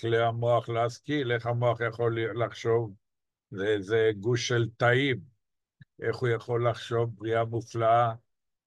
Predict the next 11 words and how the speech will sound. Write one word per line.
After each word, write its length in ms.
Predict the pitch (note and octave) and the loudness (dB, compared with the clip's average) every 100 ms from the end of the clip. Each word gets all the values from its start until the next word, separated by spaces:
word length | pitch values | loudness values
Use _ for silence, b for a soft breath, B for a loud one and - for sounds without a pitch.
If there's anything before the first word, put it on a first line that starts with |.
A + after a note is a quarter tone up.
| _ _ _ | _ _ _
כוח 300 | - A#2+ A#2+ | -4 -4 -2
הנפש, 840 | C3+ C#3 D#3+ - - - - - - _ - | -6 -4 -6 -6 -8 -10 -10 -10 -12 _ -16
ש-, 140 | G#2+ G2 G2 | -10 -10 -12
שנות-, 580 | - A2 G2+ G#2+ G2 - - | -10 -8 -8 -10 -8 -10 -10
שאז 640 | - G#2+ G#2+ B2 C3 C3 | -8 -8 -2 0 0 0
המו-, 460 | C3 C3 C#3 D#3 A#2 | -6 -6 -8 -8 -4
המוח, 600 | A2+ A2+ B2 C3+ - - _ | -4 -4 -8 -8 -8 -14 _
כלי 120 | B2 | -2
המוח 400 | B2+ C3+ D#3 A#2+ | -2 -2 -2 -4
יכולים 380 | - G#2+ A2+ A2+ | -6 -6 -6 -2
להשכיל, 480 | A#2+ A2+ - A#2+ | -2 -2 -4 -6